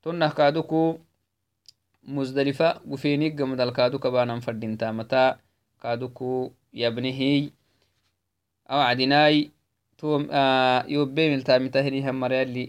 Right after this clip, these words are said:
ni aba cundik kadhihi. Hajjih kaaduku asanat yalli hajjaddi bixsi hinihan maraha. Hajji mee hajji keeni yakka innahai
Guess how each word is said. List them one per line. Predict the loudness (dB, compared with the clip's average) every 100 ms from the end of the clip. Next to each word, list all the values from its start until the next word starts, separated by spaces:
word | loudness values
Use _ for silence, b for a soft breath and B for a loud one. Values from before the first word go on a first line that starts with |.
| -12 _ -16
ni | -10 -8 -6
aba | -4 -4
cundik | -4 -6 -6
kadhihi. | -6 -8 -6 -4 -2 -2 -4 -12
Hajjih | -10 -8 -8 -10 -12
kaaduku | -6 -4 -4 -6 -8 -6 -6 -10 _ _ _ _ _ _
asanat | -8 -4 -4 -4
yalli | -4 -4
hajjaddi | -4 -4 -4 -8 -8
bixsi | -8 -8 -8
hinihan | -6 -6 -6
maraha. | -4 -2 2 4 2 _ _ _ _ _ _ _
Hajji | -2 -2 -2 0 0 0 _
mee | -6 -6
hajji | -4 -6 -8
keeni | -8 -6 -4 -6
yakka | -8 -8
innahai | -6 -2 0 2 4 4 0